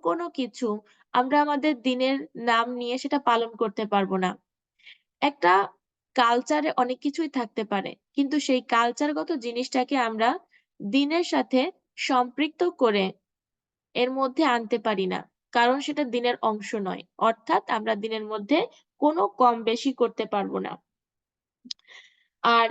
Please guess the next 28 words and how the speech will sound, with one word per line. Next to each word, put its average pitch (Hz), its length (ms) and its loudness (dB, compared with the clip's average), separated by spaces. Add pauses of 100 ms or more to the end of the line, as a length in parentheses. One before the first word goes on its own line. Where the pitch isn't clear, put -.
এই 359 240 6
আয়াতটি 269 480 2
নাজিল 240 340 -2
করা 247 260 2
হয়েছিল 240 480 -2
বিদায় 240 380 0
হজকালে, 240 640 -2 (420)
নবী 233 260 -2
সাল্লাল্লাহু 233 420 -2
আলাইহি 226 180 -4
ওয়াসাল্লাম 269 260 0
আরাফার 226 340 0
ময়দানে 214 480 -4
দাঁড়িয়ে 208 460 0 (420)
এ-, 226 320 -2
এ-, 208 160 -6
তখন 294 360 0 (160)
তিনি 233 200 -2
এই 220 260 0
আয়াতটি 202 520 -4
পড়েন। 196 400 -4 (480)
তো - 40 0 (100)
এই 285 180 6
প্রত্যেকটা 330 720 0 (420)
জিনিস 254 360 -2
থেকে 269 280 -2
আমরা, 233 260 0 (520)
আহ, 202 400 0